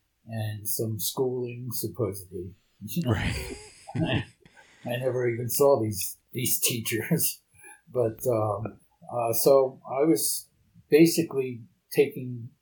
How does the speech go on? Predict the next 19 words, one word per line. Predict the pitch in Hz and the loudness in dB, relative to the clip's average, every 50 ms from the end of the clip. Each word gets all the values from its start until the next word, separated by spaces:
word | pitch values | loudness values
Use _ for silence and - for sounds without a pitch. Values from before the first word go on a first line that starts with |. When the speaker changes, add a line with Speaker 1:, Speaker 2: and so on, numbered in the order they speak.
| _ _ _ _ _ _ - | _ _ _ _ _ _ -8
Speaker 1:
um, | - 117 120 120 120 110 | -6 -6 -6 -6 -8 -6
six | - - - 170 165 165 - - - _ _ _ _ _ _ _ | -2 0 4 4 4 4 2 -6 -10 _ _ _ _ _ _ _
classes | - - 143 131 127 120 - 123 113 104 107 | -2 2 2 2 2 0 -2 -4 -6 -6 -6
a | 101 90 | -6 -4
day. | 90 110 95 92 85 - - _ _ _ _ _ _ _ _ _ _ _ _ _ _ _ _ _ _ _ _ _ _ _ _ _ _ _ _ _ _ _ _ - | -4 -4 -4 -4 -6 -10 -14 _ _ _ _ _ _ _ _ _ _ _ _ _ _ _ _ _ _ _ _ _ _ _ _ _ _ _ _ _ _ _ _ 0
Speaker 2:
Oh, | 110 120 | 2 4
wow. | 107 87 92 95 95 87 | 4 4 4 2 2 2
Speaker 1:
Eight, | 85 85 - _ _ _ _ _ _ _ _ - | 0 -4 -6 _ _ _ _ _ _ _ _ -6
till | - 123 - - | -4 -4 -2 0
eight | 123 123 127 127 127 | 0 0 0 0 0
o'clock | - 131 120 113 - | 2 2 2 2 0
at | - - | -4 -4
night, | - 117 107 107 - - _ _ _ _ _ _ _ _ _ _ _ _ - | -4 -6 -8 -8 -10 -14 _ _ _ _ _ _ _ _ _ _ _ _ -8
I | 110 113 | -4 -2
was | 107 107 110 110 - - - _ _ _ _ - - | -2 -2 -2 -4 -4 -8 -8 _ _ _ _ -8 -2
dancing | 117 110 104 87 - - 98 95 92 85 _ _ _ _ _ 98 | 0 0 0 -2 -6 -10 -12 -12 -16 -18 _ _ _ _ _ -8
ballet, | 104 95 95 95 92 90 87 - - _ _ _ _ - - - - _ _ _ _ _ - 110 | -4 -2 -2 -2 -2 -4 -8 -10 -16 _ _ _ _ -14 -14 -14 -14 _ _ _ _ _ -14 -12
you | 107 92 87 | -12 -12 -10
know, | 90 87 87 | -12 -12 -12